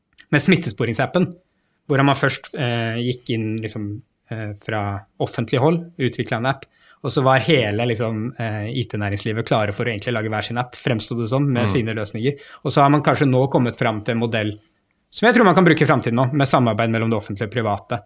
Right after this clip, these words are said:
Speaker 2: Mm.
Speaker 1: eh, med råd på hvordan man skal utvikle sånne ting, og konkurranse da, om å lage den beste løsningen.
Speaker 2: Det er jo sånn som oss i Abelia, altså,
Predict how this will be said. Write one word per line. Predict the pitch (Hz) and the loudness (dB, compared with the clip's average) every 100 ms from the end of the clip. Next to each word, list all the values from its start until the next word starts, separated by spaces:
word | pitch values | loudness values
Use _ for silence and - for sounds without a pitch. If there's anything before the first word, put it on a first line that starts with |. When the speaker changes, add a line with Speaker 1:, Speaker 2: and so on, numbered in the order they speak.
| - | -6
Speaker 2:
Mm. | 113 101 - - | -6 -6 -8 -4
Speaker 1:
eh, | 120 113 | -2 2
med | 117 120 | 2 4
råd | 117 113 117 110 _ | 4 2 0 -4 _
på | - 113 | -4 -2
hvordan | 107 107 | 0 -2
man | 107 | -2
skal | 127 | -4
utvikle | 110 - 104 113 | -6 -6 -6 -6
sånne | 110 | -4
ting, | 101 196 196 | -2 -2 0
og | 120 113 113 - | 0 -2 -4 -6
konkurranse | 131 127 117 98 - | 0 2 2 0 -6
da, | 101 - _ | -8 -10 _
om | 127 104 | -6 -2
å | 104 | -2
lage | 104 107 110 98 98 | -4 -4 -4 -4 -4
den | 95 | -6
beste | 98 - | -6 -6
løsningen. | 95 - _ - | -10 -10 _ -2
Speaker 2:
Det | 117 | 2
er | 120 | 2
jo | 117 | 0
sånn | |
som | 107 110 | -2 -2
oss | 101 - | -2 -2
i | 110 | -2
Abelia, | 104 101 95 101 98 | -2 -2 -2 -2 -2
altså, | 101 | -2